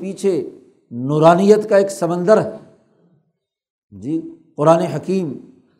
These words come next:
یہ محض کوئی ظاہری الفاظ ہی تو نہیں، ایسی تو بہت ساری کوششیں انہوں نے کی تھی عربوں نے، لا یعنی قسم کے جملے جوڑ کر کہا کہ دیکھو جی ہم بھی قرآن بنا کر لے آئے۔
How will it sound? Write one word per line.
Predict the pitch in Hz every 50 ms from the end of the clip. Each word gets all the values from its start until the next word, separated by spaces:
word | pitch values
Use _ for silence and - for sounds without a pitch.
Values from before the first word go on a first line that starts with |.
| _ _ _ _ _ _ - - - -
یہ | 120 143 180
محض | 165 160 156 151 180 220 208 -
کوئی | 196 190 175
ظاہری | 131 117 143 147 151 156 170 208 226 208
الفاظ | 170 147 - 139 151 175 196 185
ہی | 170 185
تو | 170 214 196
نہیں، | 180 208 233 233 196 - - - _ _ _ _ _ _ _ _ _ _ _ _ _ _ _ _ _ _ _ _ _ _ _ _ _ _ _ _ _ _ _ _ _ _ _ _ -
ایسی | 156 175 175 - - 247
تو | 220 233
بہت | 190 175 175 196 214
ساری | - 226 240 247 247
کوششیں | 247 - 233 214 - 202 214 175 214
انہوں | 214 208 202 202
نے | 190 185
کی | 147 156 170 165
تھی | 165 151 131 110 - _ _ _ _ _ _ _ _ _ _ -
عربوں | 156 156 156 151 170 170
نے، | 165 143 120 - - - - _ _ _ _ _ _ _ _ _ _ _ _ _ _ _ _ _
لا | - 139 160 175
یعنی | 175 180 185 190 196 196 -
قسم | 180 175 147 180 185 175
کے | 170 180
جملے | 160 143 170 165 175 175 185
جوڑ | 170 147 170 175 170 180
کر | 175 175 170
کہا | 165 170 160 160 170
کہ | 156 175
دیکھو | 147 156 170 165 165 175
جی | 165 175 160
ہم | 151 156
بھی | 165 175
قرآن | 175 160 151 151 151
بنا | 147 143 143 143 139
کر | - 151 143
لے | 131 131 131 127
آئے۔ | 120 117 -